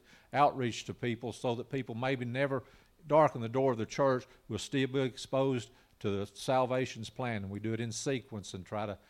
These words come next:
you know, just ro-, go take 'em right down the road as they're playing golf. They stand there waiting to tee off. They've gotta see those signs. So, uh, you know, if you can help support us, that'd be great.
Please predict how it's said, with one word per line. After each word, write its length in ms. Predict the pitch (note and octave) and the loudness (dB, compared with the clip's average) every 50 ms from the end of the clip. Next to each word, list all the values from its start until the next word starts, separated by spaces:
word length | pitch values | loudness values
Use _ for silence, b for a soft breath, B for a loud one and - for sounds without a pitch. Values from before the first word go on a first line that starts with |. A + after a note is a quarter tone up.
| b b b | b b b
you 80 | - G2 | -10 -8
know, 80 | G2 | -8
just 240 | F#2 F#2 F#2+ - - | -8 -8 -10 -12 -12
ro-, 260 | G#2+ G#2+ A#2+ - - E3+ A2+ | -10 -8 -8 -8 -10 -6 -6
go 220 | A2+ A2 A2 - - | -4 -4 -4 -8 -6
take 200 | - A#2 A2+ A2 | -6 -6 -4 -4
'em 100 | G#2 A#2 | -4 -2
right 180 | B2 B2+ - | 0 -2 0
down 220 | B2 C3 C3 B2+ B2+ | 0 -2 -2 -2 -2
the 80 | A#2 A2+ | -2 0
road 360 | A#2 C#3 C#3+ C3+ A#2+ A2 G2+ | 4 6 6 6 4 2 0
as 100 | G2 G2 | -4 -4
they're 100 | G#2 A2 | -4 -6
playing 360 | - - A#2+ B2 B2 A#2+ A#2+ | -4 -2 -2 -2 -2 -2 0
golf. 320 | B2 C#3+ C3+ B2+ A2+ - - | 2 4 4 4 4 2 -2
They 180 | A2 A2 G#2+ b b b b | -6 -6 -6 b b b b
stand 280 | - - A#2+ A#2+ A#2+ A#2+ | -10 -2 -2 -2 0 0
there 80 | A#2+ | 0
waiting 220 | B2 B2+ B2+ B2 A2+ | 2 2 0 0 -2
to 60 | A2+ | -6
tee 240 | - C3 B2+ B2+ B2 | -4 -2 -2 0 2
off. 200 | B2 A#2 G#2 - | 2 2 2 0
They've 160 | A#2 G#2 G2+ | -4 -8 -4
gotta 180 | A2 A2+ G2+ G2 | -4 -4 -4 -6
see 220 | - - A#2 B2 | -8 -6 -4 -2
those 260 | A2+ B2 B2+ B2+ A2+ | -2 -2 -2 -4 -4
signs. 520 | - - C3+ A#2+ G#2+ F#2 F2+ F2 F2 F#2 - | -4 -4 -2 -2 -2 -4 -6 -10 -10 -12 -10
So, 240 | - G#2 F#2 F#2 B B B B B B B - | -8 -8 -8 -8 B B B B B B B -10
uh, 180 | G2+ G2 G2 A2+ | -8 -6 -6 -4
you 60 | G#2+ | -6
know, 60 | G#2 | -6
if 120 | G2 - | -6 -8
you 60 | A#2+ G#2 | -8 -6
can 100 | A2+ A2+ | -2 -2
help 200 | C3 C3 - - | -2 -2 -4 -8
support 380 | - A2+ _ - B2+ C3 B2+ | -18 -18 _ -4 -2 -2 -2
us, 120 | A#2 - - | -2 -2 -4
that'd 160 | A#2 G#2+ G#2+ | -4 -4 -4
be 80 | A#2 | -6
great. 400 | G2+ G2+ A2+ A#2+ B2 B2+ C3 B2+ | -6 -2 -2 0 0 0 -2 -4